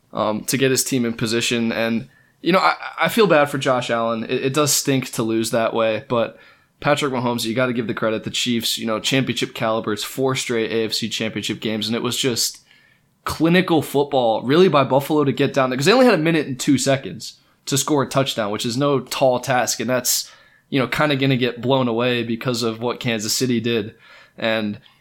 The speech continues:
just two incredible offenses. You know, I think we said before this was the A F C Championship. This felt like two Super Bowl contenders and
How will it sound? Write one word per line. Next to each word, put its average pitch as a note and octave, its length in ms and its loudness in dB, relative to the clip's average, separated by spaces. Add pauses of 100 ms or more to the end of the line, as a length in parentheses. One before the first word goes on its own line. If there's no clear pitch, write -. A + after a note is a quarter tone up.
(360)
just B2+ 220 -2
two F3 120 4
incredible A#2+ 540 2
offenses. A#2 460 -4
You A2 40 -2
know, A2 120 0
I G#2+ 40 0
think A2+ 160 -4
we B2 160 2
said A#2+ 220 0
before A2+ 320 -2
this A#2 160 -4
was A#2 100 -6
the A2+ 120 0
A A2+ 40 0
F G#2 60 -4
C A2+ 140 -4
Championship. A2 420 -4
This A#2 160 0
felt C#3+ 420 2
like A#2 380 -4
two B2+ 240 0
Super B2 320 -2
Bowl A#2 180 -2
contenders A2+ 600 -4
and G#2+ 240 -6